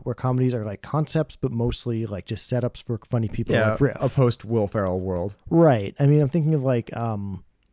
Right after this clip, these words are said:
Speaker 1: I was thinking about the Ghostbusters, the, not the new one, but the, um, the Kristen Wiig and
Speaker 2: Mm-hmm.
Speaker 1: Melissa McCarthy one. Um, and that one very much is, like, just kinda hanging out and bouncing ideas off each other, and, you know, like, not very, not very plotted.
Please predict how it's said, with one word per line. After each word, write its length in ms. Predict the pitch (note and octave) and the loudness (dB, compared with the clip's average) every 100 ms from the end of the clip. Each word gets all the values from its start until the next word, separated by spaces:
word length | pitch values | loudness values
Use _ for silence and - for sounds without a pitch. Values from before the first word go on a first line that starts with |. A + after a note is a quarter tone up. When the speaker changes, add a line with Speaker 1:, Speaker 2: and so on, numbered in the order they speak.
| _ C#3+ | _ 0
Speaker 1:
I 20 | |
was 60 | |
thinking 120 | F3+ F3+ | 4 4
about 140 | D3 | 2
the 80 | A#2+ | 0
Ghostbusters, 680 | A#2+ C#3 C3 - C3+ B2+ B2 | 0 0 -2 0 0 0 -2
the, 100 | B2 | -2
not 180 | D3+ D3 | -2 0
the 60 | |
new 160 | B2 B2 C3 | 0 2 2
one, 160 | B2+ B2+ | 2 0
but 160 | A#2 | -2
the, 280 | - G#2+ G2+ | -4 -4 -4
um, 400 | G2+ G2+ F#2+ F#2+ - - | -6 -6 -8 -10 -12 -8
the 220 | G#2+ G#2 | -8 -6
Kristen 320 | A#2 - A2+ | -6 -4 -4
Wiig 240 | A2 A2 | -4 -2
and 100 | A2 | -2
Speaker 2:
Mm-hmm. 240 | C3 A#2 A#2+ | -2 0 -2
Speaker 1:
Melissa 160 | A#2 | -2
McCarthy 280 | - A#2 C3+ | -4 -6 -2
one. 280 | C#3 C#3+ C#3+ _ _ _ _ - | 0 0 -2 _ _ _ _ -4
Um, 560 | C3+ C3 B2+ B2+ C3 - _ _ _ _ - | 0 2 2 2 0 -4 _ _ _ _ -2
and 180 | D3 D3 | 2 4
that 160 | F#3 | 4
one 160 | F3+ D3+ | 6 6
very 200 | C3+ C3 | 6 4
much 300 | B2 A2+ - | 2 0 -4
is, 160 | B2 A2 | -8 -6
like, 200 | G#2+ _ | -8 _
just 140 | A#2 - | -12 -6
kinda 180 | B2 | -4
hanging 320 | F#2+ A#2 A2+ A2 | -2 -2 -2 -4
out 160 | G#2+ | -4
and 200 | A2 G#2+ - - | -8 -10 -14 -8
bouncing 300 | A2 G2 A2+ | -6 -4 -6
ideas 220 | G#2 G#2 | -4 -4
off 120 | G2+ | -6
each 140 | G2+ - | -8 -6
other, 100 | B2+ | 0
and, 240 | B2+ C#3 | 2 2
you 60 | D3 | 2
know, 100 | B2 | 2
like, 180 | B2 | 2
not 260 | C3+ C#3+ A#2+ | 2 0 0
very, 460 | B2+ A#2+ A2+ A2 - _ _ _ _ - | -2 0 0 -4 -6 _ _ _ _ -4
not 160 | C#3 C#3+ | 0 0
very 140 | A#2+ | 0
plotted. 520 | G2+ G#2+ G2 G2+ F#2+ | -4 -6 -6 -6 -10